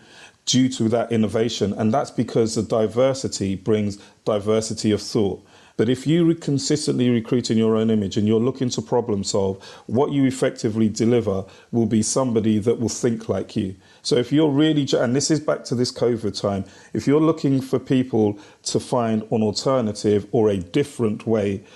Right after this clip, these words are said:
of problem solving, if everybody is like you and thinks like you, the outputs will be exactly the same. And I know that McKinsey's as well, in their recent delivering through diversity report, found that corporations and businesses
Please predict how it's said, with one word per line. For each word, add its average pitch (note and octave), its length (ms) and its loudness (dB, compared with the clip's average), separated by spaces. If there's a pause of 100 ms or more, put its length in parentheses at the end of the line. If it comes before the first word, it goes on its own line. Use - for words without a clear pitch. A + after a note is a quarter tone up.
(220)
of - 160 -4
problem B2 340 0
solving, G2+ 560 0 (300)
if C3 140 -4
everybody C#3 600 0
is C3+ 260 -2
like G#2+ 300 -2
you A2 180 2
and G#2+ 160 -2
thinks B2+ 380 -2
like G2+ 260 -2
you, G#2 240 -2 (180)
the A#2 120 0
outputs A#2 640 -2
will A2 100 -2
be G#2+ 180 0
exactly A2 480 -2
the G#2+ 100 -2
same. G#2 380 -2 (260)
And A2+ 80 0
I A#2 60 2
know C3 180 2
that A#2+ 240 0 (240)
McKinsey's A2+ 580 0
as G#2+ 160 -2
well, A2+ 280 2
in A2+ 180 0
their A#2 160 2
recent A2+ 720 0
delivering A2+ 600 2
through A2 360 2
diversity A#2 680 0
report, G2+ 480 2
found A2 280 0
that A2 80 -8
corporations A#2+ 720 0
and G#2+ 160 0
businesses A2 640 0